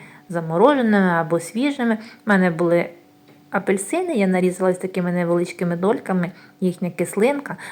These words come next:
додає свого особливого смаку. Можна використати полуницю або те, що у вас є в морозилці. Дуже смачно, повірте,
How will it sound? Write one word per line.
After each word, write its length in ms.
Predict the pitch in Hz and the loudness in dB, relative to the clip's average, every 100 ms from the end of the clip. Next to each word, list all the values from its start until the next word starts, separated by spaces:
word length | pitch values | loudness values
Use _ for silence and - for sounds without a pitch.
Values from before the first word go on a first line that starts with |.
| - | -6
додає 520 | 180 165 175 190 277 302 | -2 0 0 2 0 -2
свого 380 | - 202 247 185 | -6 -2 2 2
особливого 600 | 170 170 170 180 170 175 | 2 -2 0 0 2 0
смаку. 500 | 170 180 170 - 160 - - | 0 -2 -4 -8 -16 -16 -6
Можна 240 | 277 269 190 | -4 0 2
використати 640 | 180 185 170 165 175 165 | 0 2 0 0 -4 -6
полуницю 720 | 180 180 190 226 320 339 277 269 - - - | -2 2 4 4 0 -2 -4 -6 -10 -18 -12
або 320 | - 202 311 311 | -10 -4 -2 0
те, 240 | - 285 | 0 -2
що 140 | - | -2
у 20 | 170 | -2
вас 240 | 165 - | -2 0
є 80 | 202 | 2
в 20 | |
морозилці. 800 | 180 170 160 147 156 156 - 175 - | 2 2 0 0 -2 -2 -6 -8 -4
Дуже 240 | 180 170 | -2 -2
смачно, 580 | 165 202 240 - - 214 - - - | 0 2 2 0 -6 -6 -8 -18 -6
повірте, 600 | - 185 190 185 - 165 | -2 4 4 2 -2 -6